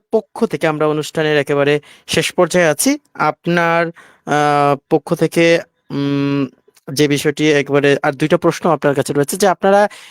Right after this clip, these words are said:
এই যে, আ, গণ অধিকার পরিষদ প্রতিষ্ঠিত হওয়ার পর থেকে আপনি, আ, যা-, যারা এই জেলা পর্যায়ে নেতৃত্বে আছেন, আপনারা কি কোনো ধরনের, আ,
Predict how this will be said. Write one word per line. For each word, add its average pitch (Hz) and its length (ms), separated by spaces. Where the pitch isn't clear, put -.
এই 190 180
যে, 233 200
আ, 151 340
গণ 147 160
অধিকার 165 340
পরিষদ 147 580
প্রতিষ্ঠিত 139 500
হওয়ার 135 300
পর 170 100
থেকে - 280
আপনি, 131 500
আ, 123 300
যা-, 123 200
যারা 127 280
এই 120 300
জেলা 143 240
পর্যায়ে 147 280
নেতৃত্বে 127 340
আছেন, 117 220
আপনারা 139 400
কি 143 300
কোনো 147 200
ধরনের, 139 480
আ, 117 560